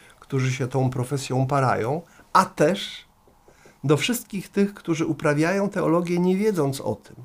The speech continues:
To znaczy, kiedy przeprowadzają racjonalną refleksję nad własną wiarą, czy też próbują pogłębiać od intelektualnej strony swoją wiarę,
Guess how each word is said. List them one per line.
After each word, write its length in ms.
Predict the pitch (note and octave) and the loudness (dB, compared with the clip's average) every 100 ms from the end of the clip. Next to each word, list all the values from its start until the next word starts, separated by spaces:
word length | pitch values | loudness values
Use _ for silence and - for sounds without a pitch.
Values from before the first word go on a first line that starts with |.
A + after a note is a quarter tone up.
| - _ _ _ | -20 _ _ _
To 120 | - C3 | -4 0
znaczy, 480 | C#3+ C#3 D3+ C#3+ - _ _ _ _ _ _ _ _ _ _ _ | 2 2 0 -2 -4 _ _ _ _ _ _ _ _ _ _ _
kiedy 220 | E3 D#3 | 0 0
przeprowadzają 920 | D3+ D#3 - D#3 D3 C#3+ F#3 G#3+ A3+ A3 - | 0 -2 0 0 2 2 0 0 -2 -4 -2
racjonalną 1000 | C3+ D#3 - D#3 D3+ F3+ G#3+ A3 G3+ G3+ - | 0 0 0 0 2 0 0 -2 -2 -4 -8
refleksję 840 | B2 C#3+ C3 F#3+ G3+ - - D3+ G3+ - _ | -2 0 -2 -6 -8 -12 -10 -10 -10 -14 _
nad 160 | - B2+ | -4 -2
własną 500 | B2+ C#3+ - D3 D3 | -2 -4 -8 -8 -6
wiarą, 340 | D3 F2 - - _ _ _ _ _ _ _ _ _ _ - - _ | -4 -6 -8 -20 _ _ _ _ _ _ _ _ _ _ -20 -20 _
czy 120 | D3 | -4
też 200 | D#3+ D3+ | -2 -4
próbują 600 | - D#3 D#3 F#3+ F#3 E3+ - _ _ _ - | -2 -2 0 0 2 0 -2 _ _ _ 0
pogłębiać 920 | B2+ D#3 G#3 G#3 C3 A2 A2+ - - _ | 2 6 4 4 2 0 -4 -14 -20 _
od 180 | C#3 C3 | -6 -2
intelektualnej 1000 | F3 D#3+ D3+ D3 - D3 D3+ G#3 A3 G3+ | 0 2 0 -2 -2 -2 0 0 -4 -4
strony 680 | - - C3 A#2+ A#2 D3 F#3+ _ _ | -6 0 2 2 0 -4 -8 _ _
swoją 500 | - - D3 C3+ C#3+ | -12 -2 0 0 0
wiarę, 420 | C3+ G#2 E2 A2+ | 0 -2 -4 -12